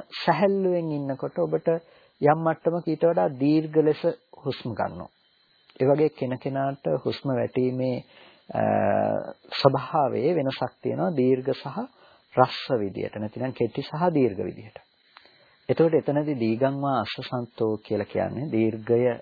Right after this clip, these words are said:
දීර්ඝ ලෙස ආශ්වාස කරනවා කියන එක. එතකොට,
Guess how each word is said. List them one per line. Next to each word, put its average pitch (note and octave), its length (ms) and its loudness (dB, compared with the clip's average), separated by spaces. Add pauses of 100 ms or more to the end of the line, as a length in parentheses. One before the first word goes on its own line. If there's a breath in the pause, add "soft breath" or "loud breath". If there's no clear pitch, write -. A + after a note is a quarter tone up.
(180)
දීර්ඝ A2 400 0
ලෙස A2+ 240 2 (200)
ආශ්වාස A2 580 -2
කරනවා G2 520 -6
කියන - 240 -8
එක. - 120 -18 (160)
එතකොට, - 300 -6